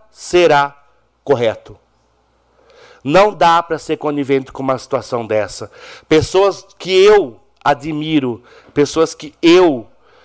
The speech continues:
sempre tive a maior consideração, colocando coisas desse tipo em rede social me deixa triste. É lamentável. É lamentável. Defenda sim seu candidato.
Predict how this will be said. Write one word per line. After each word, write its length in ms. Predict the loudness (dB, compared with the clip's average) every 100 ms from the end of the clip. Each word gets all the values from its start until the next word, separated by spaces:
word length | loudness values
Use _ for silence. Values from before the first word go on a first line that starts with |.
| _ _
sempre 440 | -10 0 2 2 -6
tive 180 | -6
a 60 | -2
maior 220 | 0 0
consideração, 880 | -2 -8 -2 0 0 0 0 0 -4 _ _ _ _ _ _ _ -4
colocando 500 | 0 0 -2 -6 -4
coisas 380 | -2 0 0
desse 260 | 0 0 -2
tipo 560 | -12 -10 -10 -6 -8 -8
em 120 | -8 -4
rede 260 | -2 -4
social 560 | -4 -6 -4 0 2 0
me 120 | -4
deixa 280 | -8 -6 -10
triste. 720 | -10 -12 -10 -12 -16 -16 -18 _ _ _ _ _ _ _ -4
É 100 | 0
lamentável. 880 | 0 0 -6 -2 0 0 -4 -14 -16 _ _ _ _ _ _ _ _ _
É 80 | 0
lamentável. 560 | 0 -2 -4 -4 -2 -2
Defenda 420 | -4 -4 -2 -2
sim 200 | -4 -6
seu 180 | -2 -2
candidato. 680 | -2 -4 -2 -2 -2 _